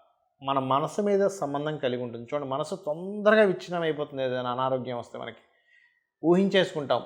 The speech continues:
"నా జీవితం అంతా ఇలాగే ఉంటుందేమో, ఇంకా నేను దేనికి పనికిరానేమో, అమ్మో ఇలా అయిపోతే ఎలాగా?" అనేటువంటి ఊహ పెరిగిపోతూ ఉంటుంది అనారోగ్య సమస్య వచ్చినప్పుడు మనిషికి.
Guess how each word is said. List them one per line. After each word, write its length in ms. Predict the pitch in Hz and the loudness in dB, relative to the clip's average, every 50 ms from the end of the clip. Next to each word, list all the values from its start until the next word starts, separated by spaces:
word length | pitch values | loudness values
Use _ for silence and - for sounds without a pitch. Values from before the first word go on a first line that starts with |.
| - - _ _ - | -8 -18 _ _ -4
"నా 140 | 135 139 135 | 2 4 4
జీవితం 320 | 135 131 147 147 143 147 143 | 4 4 2 0 0 -2 -4
అంతా 180 | 143 139 143 | -4 -2 0
ఇలాగే 300 | 135 127 131 127 127 127 | 2 4 4 4 4 2
ఉంటుందేమో, 600 | 131 127 123 123 120 123 123 123 127 143 - - - _ _ _ - | 0 -2 -4 -6 -6 -4 -4 -4 -4 -4 -6 -8 -12 _ _ _ -10
ఇంకా 140 | 127 123 | -6 -4
నేను 200 | 131 135 131 127 | -2 -2 -2 -2
దేనికి 280 | 120 127 131 131 131 139 | 0 0 0 0 -2 -4
పనికిరానేమో, 680 | 127 127 120 120 117 123 127 123 123 123 123 139 170 202 - - _ _ _ _ _ - | -4 -4 -4 -4 -4 -2 -2 -2 0 -2 -4 -6 -8 -10 -14 -20 _ _ _ _ _ -12
అమ్మో 200 | - 123 135 143 | -6 -2 0 2
ఇలా 160 | 139 127 127 | 4 6 6
అయిపోతే 380 | 120 123 120 - 147 139 143 127 | 6 6 4 0 -2 -2 0 2
ఎలాగా?" 440 | 120 117 120 120 120 135 - - - | 2 4 4 2 2 2 0 0 -2
అనేటువంటి 440 | - 131 131 135 135 131 131 123 131 | -4 -2 -2 -2 -2 -2 -2 -2 0
ఊహ 320 | 123 123 135 156 165 180 | 0 2 4 4 4 4
పెరిగిపోతూ 560 | 180 180 170 143 143 143 143 143 147 143 147 | 4 4 4 4 4 2 0 -2 -2 -2 -2
ఉంటుంది 300 | 135 127 117 123 113 117 | -2 -4 -4 -6 -8 -6
అనారోగ్య 440 | 110 110 117 117 117 120 117 110 117 | -6 -4 -2 0 0 0 -2 -4 -8
సమస్య 360 | 110 - 117 117 104 - - | -10 -10 -12 -12 -12 -12 -12
వచ్చినప్పుడు 360 | 107 - - - 120 117 123 120 | -14 -14 -16 -16 -16 -16 -14 -14
మనిషికి. 360 | 120 117 107 - - - | -14 -14 -14 -16 -18 -20